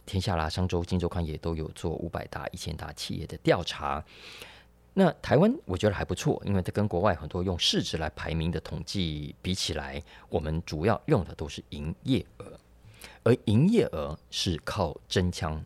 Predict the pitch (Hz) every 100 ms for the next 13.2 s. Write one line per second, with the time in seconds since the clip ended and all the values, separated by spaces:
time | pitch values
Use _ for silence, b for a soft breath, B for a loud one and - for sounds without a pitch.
0 | - - - 90 73 - 87 - 98 90
1 | 80 87 78 78 80 78 73 - 95 -
2 | 71 - - - 95 107 - 87 80 -
3 | 87 - 92 B B B 90 - 80 -
4 | 113 156 - 78 78 104 85 82 104 104
5 | 95 - 95 85 170 110 - 78 - 95
6 | 87 - - - 82 76 - - - B
7 | B B B B B B - 214 - 233
8 | 240 156 165 160 117 - - - 285 -
9 | 78 78 - 101 - 180 180 - - _
10 | _ _ _ - 254 110 110 117 147 170
11 | 107 85 190 170 90 85 101 80 - 80
12 | 78 78 - 214 120 104 - 165 170 175
13 | - 170